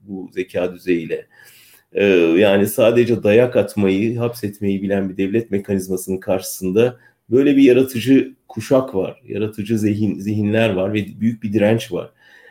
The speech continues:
E, dolayısıyla onu gördüğü zaman insanlar şapka çıkarıyor. Ve inan çocuklar da geziyor sergiyi, küçücük çocuklar. Yani, e, şeyi görüyorum, hani bir kuş tüyüne farklı bakıyorlar artık. Tişörtün üstüne kendisi de bir şey çizmeye başlıyor.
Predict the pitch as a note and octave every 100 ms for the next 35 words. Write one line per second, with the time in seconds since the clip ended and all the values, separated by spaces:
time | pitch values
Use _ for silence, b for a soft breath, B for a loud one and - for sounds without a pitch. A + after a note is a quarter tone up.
0 | b b - B2+ C3 B2+ B2 C#3 D3 D3
1 | D#3+ C#3+ A2+ C#3 D3 D3 D#3 D#3 C3+ C3
2 | C3 C3 B2+ C3+ C3 C3 B2 D3 D3+ -
3 | F#2+ D2+ G2+ - b b b b - C#3+
4 | C#3+ D3 D3 D3 C3 - C#3+ D3 D3 -
5 | A2+ G2+ G2 F#2+ F2+ - F2+ F2+ F#2 A#2
6 | A#2+ - B2+ A2 - G2 - - A#2+ B2
7 | A#2 A#2 B2 - - F#2 G2+ G2+ F#2+ -
8 | C3 C3+ B2 G2 G2 F#2+ G2+ G2+ G2+ A#2+
9 | - - - A2 B2+ A#2 - - A2 -
10 | A#2 G2 - F2+ E2+ E2 - E2+ _ -
11 | - A#2+ A#2+ B2 A2+ A#2 A#2 A2 A#2 A#2
12 | B2 G#2+ - A2+ - G2 G2 F2+ F#2 F2+
13 | - D3+ E2+